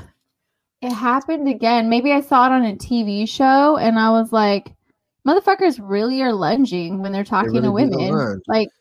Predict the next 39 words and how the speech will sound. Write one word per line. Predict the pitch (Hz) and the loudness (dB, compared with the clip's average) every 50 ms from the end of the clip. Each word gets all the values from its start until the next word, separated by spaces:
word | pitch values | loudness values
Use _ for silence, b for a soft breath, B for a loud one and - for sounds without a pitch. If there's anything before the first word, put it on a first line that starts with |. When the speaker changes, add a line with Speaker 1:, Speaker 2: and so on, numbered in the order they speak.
| _ _ _ - - 160 | _ _ _ -10 -4 0
Speaker 2:
Let | 156 165 | 2 2
me | 185 180 | 4 2
ask | 175 147 - - | 2 0 0 0
you | 131 | 2
this. | 135 120 107 | 2 2 2
Did | - 123 123 | 0 0 0
he | 139 123 | 2 2
have | 135 151 143 139 127 131 | 2 2 2 2 2 2
on | 131 127 123 123 120 120 123 b b b b b b b _ _ | 2 4 4 2 2 0 -2 b b b b b b b _ _
super | - - - 139 135 131 131 120 | -12 -4 0 0 2 2 0 -2
tight | 110 - 139 127 117 110 | -2 -2 -2 -2 -2 -4
pants? | - - 117 120 131 143 - - - - _ _ _ _ _ _ _ | -4 -6 -6 -6 -6 -6 -8 -12 -16 -16 _ _ _ _ _ _ _
Speaker 1:
No, | 240 240 254 247 240 240 | -6 -4 -2 -2 -2 -2
he | 247 269 285 | -2 0 0
had | 311 302 262 | -2 -2 -4
shorts. | - - - - 220 220 190 - - - _ _ - - - - - - - - _ _ _ _ | -8 -10 -8 -6 -6 -4 -6 -6 -10 -14 _ _ -20 -20 -12 -10 -10 -10 -12 -18 _ _ _ _
Speaker 2:
Like, | 117 117 110 101 98 | -4 -4 -4 -4 -6
small | - - - 131 123 123 123 123 123 | -8 -6 -4 0 0 2 2 2 0
shorts, | - - - 139 135 139 135 127 - - | -2 -2 0 2 2 0 0 -4 -6 -6
like, | 113 107 101 101 - _ _ | -6 -6 -6 -6 -10 _ _
th-, | - - - - | -20 -20 -12 -8
extra | 113 117 117 - - - 135 113 | -6 -6 -4 -6 -2 0 0 0
thigh | - - 131 117 117 120 117 | 0 0 0 0 2 0 -2
showing? | - - 131 131 131 139 147 147 143 147 - _ _ _ _ _ _ _ _ _ _ _ _ _ _ _ _ _ _ _ _ _ _ | -2 -2 -2 -2 -2 -2 -2 -4 -6 -8 -12 _ _ _ _ _ _ _ _ _ _ _ _ _ _ _ _ _ _ _ _ _ _
He | _ - 143 | _ -4 -2
had | 135 120 | -2 -2
the | 123 117 | -4 -8
thigh, | - _ 160 147 165 170 160 131 135 - - | -4 _ 0 0 2 2 2 0 -2 -4 -6
he | - 156 | -2 -2
had | 180 175 151 | 0 0 -2
the | 143 | -4
thigh | - - - 165 160 170 180 180 | -10 -6 -4 -2 0 0 0 0
showing. | - - - 139 113 104 98 92 92 95 | 0 -2 -2 -2 -2 -4 -6 -10 -12 -10
He | 127 170 | -8 -8
had | 170 147 | -8 -8
the | 143 131 | -10 -14
thigh | - _ 160 147 160 165 165 | -12 _ -6 -4 -2 -2 -4
sh-, | 151 - - - - _ | -4 -6 -8 -10 -12 _
showage. | - - - 175 170 180 175 139 107 92 - - | -10 -4 -2 0 0 0 0 -2 -2 -6 -10 -12